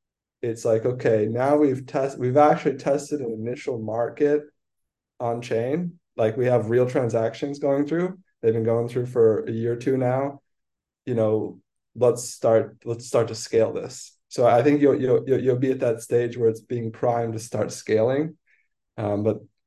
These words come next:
I'd say within the next year, then within five years, I think you'll have a pretty, I, I, I kinda think you will have a pretty robust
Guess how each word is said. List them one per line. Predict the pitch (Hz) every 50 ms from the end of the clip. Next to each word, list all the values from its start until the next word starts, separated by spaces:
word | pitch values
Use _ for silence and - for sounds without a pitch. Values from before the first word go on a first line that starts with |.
| _ _
I'd | 123 123 117 127
say | 147
within | 127 127 127 120
the | 113 117 113
next | 113 113 - -
year, | 107 107 107 104
then | 104 117 113
within | 110 110 107 120 113 110 107 110
five | - - 110 104 104 104 107
years, | 104 107 104 101 98 92 - - - - - _ _ -
I | 113
think | 101 104 104 107
you'll | 113 104 110
have | 110 104 101 101 104
a | -
pretty, | - - - 117 110 95 101 98 - - - _ _ _
I, | - 117
I, | - - 104 - - _ _ _
I | -
kinda | - - 156 185 170 147
think | 156 151 147 147
you | 127 113
will | 123 127
have | 123 110 110
a | 107
pretty | 101 - - 117 113
robust | 110 113 110 110 107 - 107 101 - 117 - - - - _